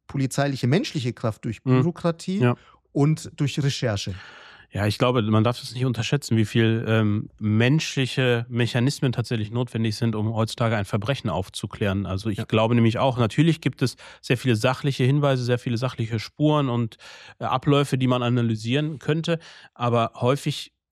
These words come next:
Speaker 2: äh, ist ja wirklich in der menschlichen Interaktion, du hast eine Zeugenbefragung, du versch-, du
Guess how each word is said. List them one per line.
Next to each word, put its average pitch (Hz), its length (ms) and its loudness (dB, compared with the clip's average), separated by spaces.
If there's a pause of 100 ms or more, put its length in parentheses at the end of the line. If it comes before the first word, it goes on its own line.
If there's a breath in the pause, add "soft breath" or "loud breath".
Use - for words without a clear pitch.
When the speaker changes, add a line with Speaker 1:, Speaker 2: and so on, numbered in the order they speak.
(140)
Speaker 2:
äh, 117 220 -12
ist 143 200 -6
ja 113 100 2
wirklich 139 280 -4
in 131 120 -2
der 113 100 2
menschlichen 139 440 0
Interaktion, 139 680 -2
du 120 380 -2
hast 107 180 -8
eine 104 100 -6
Zeugenbefragung, 127 1000 -2 (240 loud breath)
du 123 140 -4
versch-, - 360 -6
du 117 400 -10